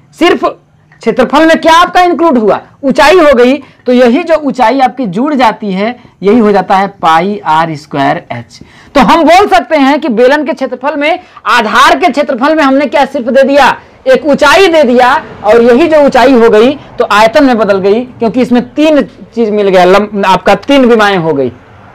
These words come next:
ठीक है। तो ये हो गया आपका पाई आर स्क्वायर एच। तो बेलन का आयतन क्या होता है? पाई आर स्क्वायर एच होता है। अब बेलन का वक्र पृष्ठ क्या होता है, समझिएगा। अब अगर देखा जाए,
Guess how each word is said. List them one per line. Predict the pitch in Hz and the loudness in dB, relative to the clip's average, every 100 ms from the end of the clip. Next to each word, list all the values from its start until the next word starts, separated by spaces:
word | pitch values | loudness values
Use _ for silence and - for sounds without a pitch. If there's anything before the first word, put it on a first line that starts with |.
| - - - - - | -20 -20 -20 -20 -4
ठीक | 254 | 0
है। | 269 320 330 - - | 2 0 -2 -4 0
तो | |
ये | 240 269 | 4 4
हो | 233 | 2
गया | 208 | 0
आपका | 196 202 | 0 -2
पाई | 180 165 175 | -2 -2 -2
आर | 160 147 | -2 -4
स्क्वायर | - 143 127 | -8 -8 -8
एच। | 123 | -10
तो | 170 | -6
बेलन | 156 214 247 | -2 0 0
का | 247 | 0
आयतन | 240 254 | 0 -2
क्या | 240 240 | -4 -4
होता | 226 233 | -2 -2
है? | 269 | -2
पाई | 262 180 202 | -2 0 2
आर | 180 165 | 0 -2
स्क्वायर | 151 170 175 - _ _ | -4 0 0 -2 _ _
एच | 139 - | -16 -14
होता | 131 127 | -14 -14
है। | 117 _ - - - 302 | -16 _ -20 -20 -6 -2
अब | 311 | 0
बेलन | 202 294 302 359 | 2 2 2 2
का | 285 339 294 147 | 0 0 0 -2
वक्र | 165 233 - 247 - _ _ - | -6 -6 -8 -12 -12 _ _ -8
पृष्ठ | 302 - | -8 -8
क्या | - 135 | -14 -14
होता | 113 113 - | -16 -20 -20
है, | 104 _ _ _ _ | -20 _ _ _ _
समझिएगा। | 190 214 202 269 208 208 254 _ _ _ _ _ _ _ _ _ - - - - - - _ - | -2 0 2 4 4 0 -4 _ _ _ _ _ _ _ _ _ -20 -20 -20 -20 -20 -20 _ -4
अब | 311 | -2
अगर | 330 302 311 | 0 0 0
देखा | 254 247 247 | 0 0 -2
जाए, | 202 185 226 | 0 0 0